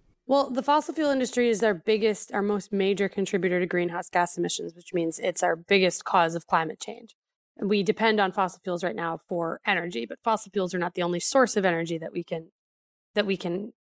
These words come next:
have to produce the energy we need in our lives. Fossil fuel companies have known for many, many years, over thirty years, uh, that their product had the potential to, if overused, cause drastic damage to the planet, to ecosystems, to human life.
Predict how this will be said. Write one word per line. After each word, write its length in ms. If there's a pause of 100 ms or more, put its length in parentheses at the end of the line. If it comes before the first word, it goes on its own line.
(200)
have 480
to 80
produce 320
the 120
energy 240
we 100
need 160
in 100
our 140
lives. 420 (640)
Fossil 260
fuel 120
companies 400
have 160
known 340
for 180
many, 520 (180)
many 380
years, 380 (120)
over 240
thirty 360
years, 640 (380)
uh, 240
that 260
their 200
product 640 (240)
had 360
the 60
potential 880 (300)
to, 520
if 140
overused, 880
cause 480
drastic 640
damage 440
to 80
the 100
planet, 440
to 100
ecosystems, 800
to 100
human 340
life. 360